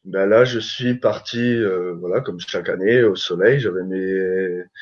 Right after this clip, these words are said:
j'avais mes vacances, euh, congés payés. Je suis parti, ben, cette fois-ci pas en Guadeloupe parce que ça commençait à être connu, donc plus cher et tout ça. Je suis parti en République dominicaine,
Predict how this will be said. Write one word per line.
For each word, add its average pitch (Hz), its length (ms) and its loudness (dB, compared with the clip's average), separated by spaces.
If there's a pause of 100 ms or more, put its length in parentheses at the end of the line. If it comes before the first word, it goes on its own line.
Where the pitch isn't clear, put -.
(260)
j'avais 95 280 -2
mes 101 180 2
vacances, 101 500 -2
euh, 92 120 -2
congés 101 320 -4
payés. 107 440 4
Je 123 140 -4
suis - 180 -10
parti, 131 680 0
ben, 92 320 -2
cette - 180 -8
fois-ci 107 260 0
pas 107 120 4
en 104 140 2
Guadeloupe 101 380 2
parce - 140 -14
que 95 80 -8
ça 95 140 -6
commençait 104 380 0
à 104 100 8
être 98 240 0
connu, 104 400 0
donc 101 180 -4
plus - 160 -20
cher 104 380 4
et 98 40 -2
tout - 140 -14
ça. 123 140 0
Je - 80 -2
suis - 140 -12
parti 107 280 -4
en 147 100 2
République 113 440 0
dominicaine, 101 580 -2